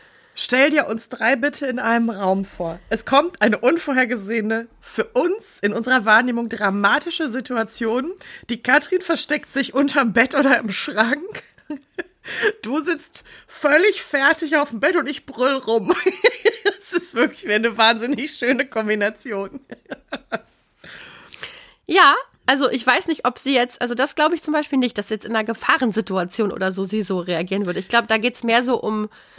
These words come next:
Speaker 2: äh, aber ich verstehe, was du meinst. Ja, wir haben da schon einen bunten Strauß an
Speaker 1: <laughs>
Speaker 2: Reaktionsmöglichkeiten.
Speaker 1: Ja,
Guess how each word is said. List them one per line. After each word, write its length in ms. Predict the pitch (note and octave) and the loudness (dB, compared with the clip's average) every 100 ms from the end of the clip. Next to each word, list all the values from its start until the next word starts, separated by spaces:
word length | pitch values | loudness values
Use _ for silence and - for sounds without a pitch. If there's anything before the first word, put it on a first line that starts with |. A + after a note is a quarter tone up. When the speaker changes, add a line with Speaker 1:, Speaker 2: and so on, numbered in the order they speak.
| - _ _ | -20 _ _
Speaker 2:
äh, 360 | A3 G#3+ G3+ - _ | 4 4 2 -2 _
aber 200 | - A3 | 0 2
ich 100 | A3+ | 0
verstehe, 320 | B3+ - B3+ | -2 2 4
was 160 | A#3 A3+ | 4 2
du 60 | A#3+ | 2
meinst. 340 | G3 E3 - | 2 2 0
Ja, 280 | B3+ C#4+ D4+ | 4 6 6
wir 140 | C4+ | 2
haben 140 | A#3+ C4 | 0 0
da 100 | C4 | -2
schon 200 | - B3 | -2 -2
einen 320 | A3 G#3+ G#3 - _ _ | -2 -4 -6 -14 _ _
bunten 420 | F4+ G#4 - E4+ | 0 0 -2 -4
Strauß 420 | - - A3 B3+ D#4 | -4 -2 2 4 4
an 80 | C4 | 4
Speaker 1:
<laughs> 20 | |
Speaker 2:
Reaktionsmöglichkeiten. 1400 | A#3+ A3+ A3+ C4+ A3 A3 G#3+ F#3 G#3 - G3 F3 F#3+ F#3 _ _ | 4 2 2 0 0 0 -2 -2 -4 0 0 0 -4 -8 _ _
Speaker 1:
Ja, 300 | B3+ B3+ D#4+ | 2 4 4